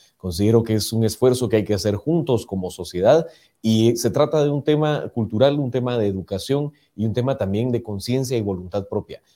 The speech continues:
donde tanto las empresas como las personas,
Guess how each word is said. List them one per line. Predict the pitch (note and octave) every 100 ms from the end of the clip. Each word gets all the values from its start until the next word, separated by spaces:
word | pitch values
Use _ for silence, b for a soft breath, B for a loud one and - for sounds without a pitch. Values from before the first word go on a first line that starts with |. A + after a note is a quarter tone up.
| _
donde | E2+ G2 F#2 F2 F#2+
tanto | - G2 F#2 G2
las | F#2+ F#2
empresas | F2+ - C#3 C#3 A#2 -
como | - F#2+
las | F2+ -
personas, | G2+ F#2 C3+ C#3+ D#3+ D#3